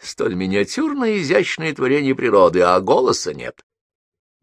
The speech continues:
К ней бы подселить китайского соловья в качестве учителя пения. Зато это единственная в мире птица, которая умеет пятиться, то есть она двигается в обратном направлении, не разворачиваясь.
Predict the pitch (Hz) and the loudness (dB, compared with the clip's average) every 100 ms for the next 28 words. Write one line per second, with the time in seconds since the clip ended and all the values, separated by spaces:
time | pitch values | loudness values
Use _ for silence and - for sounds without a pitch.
0 | - 120 101 95 87 - 104 - 104 101 | -16 0 4 6 6 2 0 0 -2 0
1 | - 95 92 95 - 113 104 92 117 101 | -2 0 2 2 0 -2 -2 2 4 4
2 | 87 82 85 98 - 92 - 85 - - | 6 4 4 2 2 0 0 -10 -10 -14
3 | - 92 - 87 78 80 76 80 76 73 | -6 -4 -4 -6 -6 -8 -6 -4 -6 -6
4 | - _ _ _ _ _ _ _ _ - | -14 _ _ _ _ _ _ _ _ -14
5 | - 87 95 90 95 87 92 85 90 113 | -8 -4 -2 -2 -2 -4 -4 -4 -2 0
6 | 123 104 - 95 92 90 82 85 92 87 | 2 -2 -6 -4 -2 0 0 -2 0 0
7 | 87 - 90 98 - - 87 87 85 90 | -2 -8 -6 -6 -6 -6 -2 0 0 0
8 | 95 95 - - _ _ _ 185 196 - | 2 0 -4 -20 _ _ _ 2 2 -4
9 | - - - - _ _ _ _ 82 76 | -16 -14 -14 -16 _ _ _ _ -12 -10
10 | 82 78 80 82 82 90 80 87 87 - | -10 -8 -6 -6 -6 -4 -2 0 -2 -4
11 | 90 95 90 87 90 98 101 104 110 123 | -8 -6 -6 0 0 0 -4 -4 -2 0
12 | - 95 82 78 - | 0 -2 -8 -12 -16